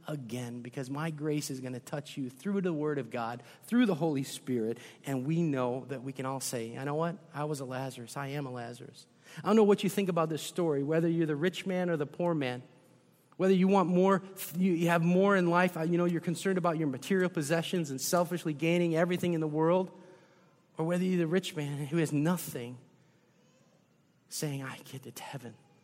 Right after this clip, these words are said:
right? Who are you? Well, we're all Lazarus. We're all Lazarus. Amen? Amen. I hope, pray that every one of you here today knows that good news,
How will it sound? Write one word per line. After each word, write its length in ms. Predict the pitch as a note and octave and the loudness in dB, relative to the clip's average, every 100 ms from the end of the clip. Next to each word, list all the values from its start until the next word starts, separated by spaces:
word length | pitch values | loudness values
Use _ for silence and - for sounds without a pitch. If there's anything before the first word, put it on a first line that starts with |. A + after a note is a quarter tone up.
| _ _ _ _ - | _ _ _ _ -12
right? 280 | D3 D#3+ - - _ _ _ _ _ _ _ _ _ - | -8 -8 -10 -16 _ _ _ _ _ _ _ _ _ -6
Who 160 | F#3+ | -2
are 200 | D#3+ E3+ | 0 2
you? 260 | F3 C3+ A#2+ - - _ C#3+ | 0 -2 -10 -16 -20 _ -8
Well, 120 | D#3 | -4
we're 160 | E3 | -4
all 320 | - D3 E3+ D#3 | -4 -6 -6 -8
Lazarus. 760 | D3 F3 F#3 E3 B2+ - - - _ _ _ _ _ _ _ - | -10 -8 -8 -10 -14 -14 -14 -16 _ _ _ _ _ _ _ -18
We're 140 | D3 | -12
all 240 | C#3+ D3 | -10 -10
Lazarus. 720 | C#3 - - - - - - _ - | -10 -14 -14 -18 -20 -20 -20 _ -10
Amen? 360 | C#3+ E3+ F#3 F3+ - - _ _ _ - - - _ _ _ _ - - - | -6 -4 -4 -8 -14 -20 _ _ _ -20 -20 -20 _ _ _ _ -14 -14 -8
Amen. 400 | C3 B2+ A#2+ A#2+ | -4 -2 -2 -4
I 80 | B2 | -6
hope, 160 | C#3 | -8
pray 180 | - E3 | 0 2
that 140 | C#3+ C3+ | 2 0
every 240 | D3+ D#3+ | 0 0
one 200 | D#3+ D#3 | 2 0
of 120 | D3+ | 0
you 80 | C#3 | -2
here 160 | C#3 C3+ | -4 -2
today 280 | C3 C#3 | -2 -2
knows 260 | C#3 C3+ C#3 | -2 -2 -2
that 160 | C#3 C3+ | -4 -4
good 160 | D3 | -4
news, 260 | C#3+ D3 | -2 -2